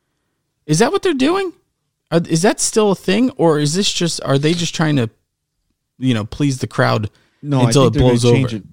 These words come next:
Speaker 2: I think they're changing it next
Speaker 1: So they're
Speaker 2: year.
Speaker 1: cool. So it's offensive enough to change, but they're just not there yet.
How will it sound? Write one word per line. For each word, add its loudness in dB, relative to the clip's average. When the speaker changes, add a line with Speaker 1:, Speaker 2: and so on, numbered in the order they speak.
Speaker 2:
I -4
think -6
they're -6
changing -4
it -12
next -10
Speaker 1:
So 2
they're 2
Speaker 2:
year. -6
Speaker 1:
cool. 4
So 2
it's -2
offensive -2
enough -2
to -4
change, 0
but 0
they're 0
just -6
not -2
there -2
yet. -10